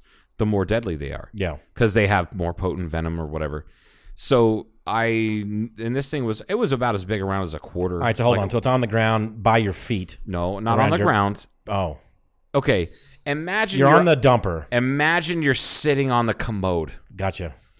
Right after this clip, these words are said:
Speaker 1: And you have your pants and your underwear around your ankles.
Speaker 2: Right. I don't wear underwear usually,
Speaker 1: And it,
Speaker 2: so.
Speaker 1: I, I understand. Okay, thanks. Just, like, fucking, just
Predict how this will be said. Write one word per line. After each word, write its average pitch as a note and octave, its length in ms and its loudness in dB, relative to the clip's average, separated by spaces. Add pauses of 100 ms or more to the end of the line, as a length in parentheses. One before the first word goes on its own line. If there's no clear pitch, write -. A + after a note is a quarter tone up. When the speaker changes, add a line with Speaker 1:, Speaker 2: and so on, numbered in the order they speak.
(340)
Speaker 1:
And C3 240 -2
you C3 120 -2
have C3+ 440 -2
your A#2 180 0
pants - 760 -4 (100)
and A2 140 0
your G2 220 -4
underwear G2 440 0
around F#2+ 360 -2
your F#2 120 -4
ankles. D#2+ 560 -8
Speaker 2:
Right. F#2 280 -6
I A#2 80 2
don't A#2 120 2
wear G2 140 2
underwear E2+ 300 -4
usually, E2 160 -6
Speaker 1:
And B2+ 160 4
it, B2+ 80 0
Speaker 2:
so. B2+ 100 -2
Speaker 1:
I, C3 280 0
I C#3 40 4
understand. C3+ 540 0
Okay, G2+ 180 -6
thanks. F#2 520 -4
Just, - 260 -8
like, B2 160 -6
fucking, A2 640 -2
just - 240 -6